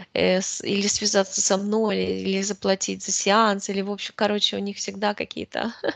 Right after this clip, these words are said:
<laughs> э, там, ну, у меня у самой такое было, когда я сама первый раз проходила сеанс, у меня ничего не получалось. Ну, вот, э, вот в этом заключается. Э, ставят такие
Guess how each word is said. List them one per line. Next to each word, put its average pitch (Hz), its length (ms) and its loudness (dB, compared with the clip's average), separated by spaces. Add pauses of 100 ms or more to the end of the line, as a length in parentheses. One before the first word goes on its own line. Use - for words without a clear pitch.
(320)
<laughs> - 540 -10
э, 190 180 4
там, 185 680 -4
ну, 330 160 -2
у - 20 2
меня 233 240 4
у 226 40 2
самой 233 320 0
такое - 280 -6
было, 190 400 -4 (180)
когда - 320 -8
я - 80 -4
сама - 360 -6
первый - 340 -4
раз - 220 -4
проходила - 520 -4
сеанс, - 520 -4
у 226 60 -10
меня 202 140 -6
ничего 202 280 -2
не 208 60 -6
получалось. - 560 -2 (400)
Ну, 302 260 0
вот, 269 200 -4 (120)
э, 233 120 4
вот 220 240 -4 (220)
в 233 60 -2
этом 226 240 0
заключается. 220 920 0 (160)
Э, 208 200 0
ставят 226 400 0
такие 214 520 2